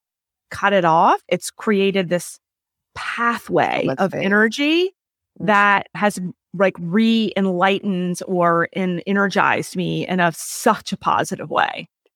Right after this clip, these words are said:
Speaker 1: Yeah.
Speaker 2: I, I love that so much because I think that we don't realize that, like, holding on to those things actually takes up so much space. I think that, like, sometimes you just, like, stay half-heartedly committed to a thing,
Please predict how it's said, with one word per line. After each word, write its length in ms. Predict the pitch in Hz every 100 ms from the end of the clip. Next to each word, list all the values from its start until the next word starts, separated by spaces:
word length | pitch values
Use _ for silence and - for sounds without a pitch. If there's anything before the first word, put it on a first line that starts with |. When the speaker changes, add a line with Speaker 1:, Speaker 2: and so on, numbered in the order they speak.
| _ -
Speaker 1:
Yeah. 240 | 170 -
Speaker 2:
I, 180 | 185 165 -
I 120 | 170
love 240 | 165 160 156
that 180 | 170
so 200 | - 165 147
much 320 | 131 160 -
because 260 | 160 165 151
I 80 | 156
think 180 | 156
that 120 | 156 -
we 120 | 151
don't 360 | 139 143 139 139
realize 600 | 143 139 139 135 135 135
that, 160 | 143
like, 200 | 131 131
holding 380 | - 151 147 143
on 160 | 139 139
to 60 |
those 200 | 143 143
things 280 | - 143 139
actually 300 | - 139 147
takes 320 | - 151 -
up 160 | 151 -
so 260 | - 143 135
much 220 | 135 -
space. 560 | - 110 156 - - - _
I 140 | 170 185
think 340 | - 190 202
that, 240 | 202 175 -
like, 220 | 156 151
sometimes 340 | 190 190 196
you 80 | 190
just, 160 | 170 170
like, 140 | 156
stay 320 | - 175 160
half-heartedly 760 | 175 165 160 - 147 147 147 147
committed 400 | 190 143 135 147
to 100 | 147
a 80 | 147
thing, 400 | 139 - 208